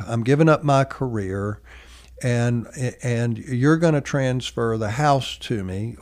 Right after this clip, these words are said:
uh, either now or at your death to compensate me for taking care of you the rest of your life." Well, that might be a fair situation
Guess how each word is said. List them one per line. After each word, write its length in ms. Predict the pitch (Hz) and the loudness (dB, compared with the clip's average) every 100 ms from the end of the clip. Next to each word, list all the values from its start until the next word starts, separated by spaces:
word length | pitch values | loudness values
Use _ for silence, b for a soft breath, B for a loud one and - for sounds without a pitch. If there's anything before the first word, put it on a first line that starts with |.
| 113 - | -10 -6
uh, 280 | 117 110 104 | -4 -2 -4
either 380 | 135 139 139 113 | 0 2 2 0
now 520 | 113 110 123 131 127 101 | 0 0 2 2 2 0
or 180 | 117 | 0
at 240 | 113 113 - | 0 -2 -2
your 100 | 135 | -4
death 420 | 120 90 92 - B B B B - | -2 -4 -6 -10 B B B B -10
to 100 | 123 | -2
compensate 720 | 180 214 208 123 - 120 - | 4 4 4 0 0 -2 -2
me 240 | 113 104 107 | -4 -4 -4
for 200 | - 110 | -6 -4
taking 360 | 131 120 117 | 0 -2 -2
care 280 | - 147 123 | -2 0 2
of 120 | 110 | 0
you 140 | 104 107 | -4 -6
the 80 | |
rest 320 | 101 98 - - | -6 -6 -8 -10
of 100 | 107 | -8
your 160 | 113 | -4
life." 300 | 175 208 - - B B B B B B B - | -4 -4 -10 -16 B B B B B B B 2
Well, 320 | 175 170 - | 6 6 4
that 280 | 160 247 233 | 4 4 4
might 280 | 208 180 147 | 4 4 4
be 160 | 156 | 2
a 100 | 147 | 2
fair 480 | 110 - 151 131 123 | 0 -2 0 2 0
situation 1200 | 117 - 110 110 104 143 240 - - 117 107 120 | -2 -6 -8 -8 -4 0 0 -2 -4 -6 -4 -6